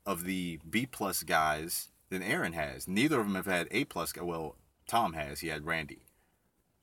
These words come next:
But even if you wanna argue that Randy was an A plus by that point, which he definitely was, but if you wanna make that argument,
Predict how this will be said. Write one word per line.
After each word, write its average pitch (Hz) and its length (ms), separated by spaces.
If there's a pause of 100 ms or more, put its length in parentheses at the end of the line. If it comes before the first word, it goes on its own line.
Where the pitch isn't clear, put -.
(340)
But 98 120
even 101 180
if 95 100
you 98 80
wanna 95 160
argue 92 300
that 85 200
Randy 92 280
was 87 260
an 90 60
A 85 80
plus 95 340
by 78 180
that 71 200
point, 69 320
which 78 360
he 76 300
definitely 80 500
was, 76 420
but 80 120
if 80 120
you 82 80
wanna 82 160
make 82 200
that 78 120
argument, 80 400